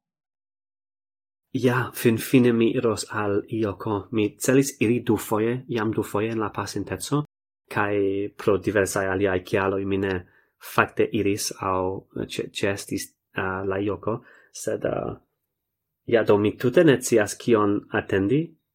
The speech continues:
sed mi imagas, ke estos kiel la ses, sed pli granda,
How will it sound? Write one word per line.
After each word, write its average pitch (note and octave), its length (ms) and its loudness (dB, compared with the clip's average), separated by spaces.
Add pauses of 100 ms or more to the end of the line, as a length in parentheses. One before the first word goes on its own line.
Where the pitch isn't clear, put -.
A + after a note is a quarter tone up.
sed G#2 280 2
mi G#2+ 200 2
imagas, F#2+ 460 0
ke G2 180 -2
estos F#2+ 300 -4
kiel G#2+ 500 -4 (600)
la F#2 180 0
ses, F#2 400 -4 (360)
sed - 300 -4
pli G#2 180 -2
granda, F#2+ 520 4